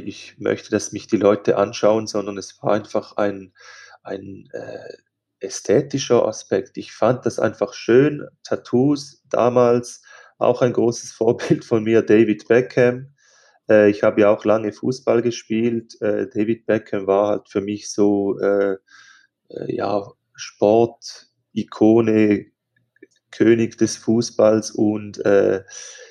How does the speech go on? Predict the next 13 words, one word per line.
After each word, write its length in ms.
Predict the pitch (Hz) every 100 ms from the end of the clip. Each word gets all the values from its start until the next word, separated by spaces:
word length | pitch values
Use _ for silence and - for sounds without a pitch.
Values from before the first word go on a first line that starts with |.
| _
irgendwie 920 | - 131 139 120 127 156 160 165 - _ _ _ _ _ _ _ _ _ _ _ _ _ -
bin 160 | 135 151
ich 180 | 143
da 420 | 135 135 139 139 135
so 220 | 135 123
halt 220 | 123 120
reingerutscht, 640 | 120 165 180 165 - - -
<laughs> 300 | 165 127 107
wie 100 | 117
man, 420 | 135 131 123 120 107
wie 100 | 123
man, 320 | 127 120 117
äh, 420 | 117 113 110